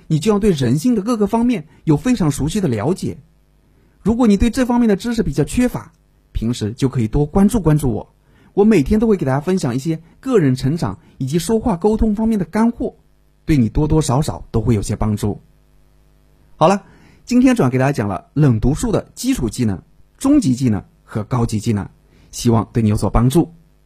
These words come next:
最近总有学员问我：“张老师，我和别人在一起时总找不到话题和他们聊天，感觉太尴尬了，基本上就是打个招呼，然后就是冷场。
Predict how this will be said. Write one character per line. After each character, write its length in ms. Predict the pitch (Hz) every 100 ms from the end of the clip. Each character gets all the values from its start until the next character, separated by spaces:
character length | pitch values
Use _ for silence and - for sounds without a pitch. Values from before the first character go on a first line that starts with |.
| _ _ _ _
最 160 | 143
近 200 | 131 135
总 160 | 123 123
有 60 | 113
学 100 | 117
员 100 | 127
问 120 | 120
我 200 | 95 - _ _ _
：“张 160 | - 113
老 60 | 101
师， 180 | - - - -
我 100 | -
和 120 | 147 156
别 180 | 180
人 80 | 196
在 140 | 190 190
一 20 |
起 160 | 156
时 160 | 123 98 - -
总 180 | 196 254
找 120 | 330
不 80 | 151
到 100 | 135
话 160 | 123 131
题 120 | 113
和 80 | 113
他 80 |
们 80 | 117
聊 160 | 104 101
天， 280 | 107 104 - _ _ -
感 180 | 120
觉 260 | 107 110 - -
太 180 | 147
尴 180 | 117 107
尬 160 | 117 104
了， 120 | - _ _ _ -
基 200 | 240 233
本 160 | 165
上 160 | 196 165
就 100 | 190
是 80 | 190
打 160 | 101
个 80 | 131
招 220 | 190 226
呼， 260 | - 143 - _ _
然 160 | 117 107
后 220 | 123 -
就 80 | 135
是 120 | 131
冷 200 | 110 127
场。 220 | - -